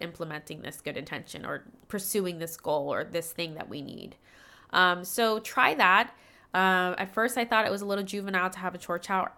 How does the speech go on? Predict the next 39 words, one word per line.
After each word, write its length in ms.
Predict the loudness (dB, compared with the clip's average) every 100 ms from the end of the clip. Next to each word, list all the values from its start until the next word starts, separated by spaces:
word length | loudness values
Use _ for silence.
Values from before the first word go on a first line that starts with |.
| -14
ch-, 160 | -14 -12
chore 280 | -6 -2 -2
chart, 340 | 0 0 0 -2
but 100 | -2
now 240 | 0 2
I 100 | 0
know 440 | 0 -2 -2 -4 -10 -20 -20 0
that 220 | 4 4 2
it's 180 | -4
just 240 | -4 -4 -4
a 60 |
tool 440 | -6 -4 -4 -4 -8 -2
and 160 | 0 0
it 100 | -4
just 200 | -6 -8
helps 520 | 0 2 2 -6 -14 -18 -6 0
there 140 | 0
to 60 | 0
be 140 | -8
less 340 | 0 0 0
mental 240 | -8 -10 -6
load. 180 | -2 -2
I 60 |
don't 140 | -4 -6
have 140 | -10
to 60 | -12
carry 280 | -6 -6
so 180 | -6 -10
much 240 | -10 -12 -12
in 140 | -10
my 100 | -10
head. 320 | 0 2 2
And 120 | -2 -4
honestly, 520 | -2 -2 -4 -6 -2
I've 100 | -2
been 240 | -2 -6 -10 -4
more 240 | 0 0
creative 640 | -2 -8 -4 -2 -2 -4 -8 _ -20 -20 _
since 520 | -2 0 0 -4 -10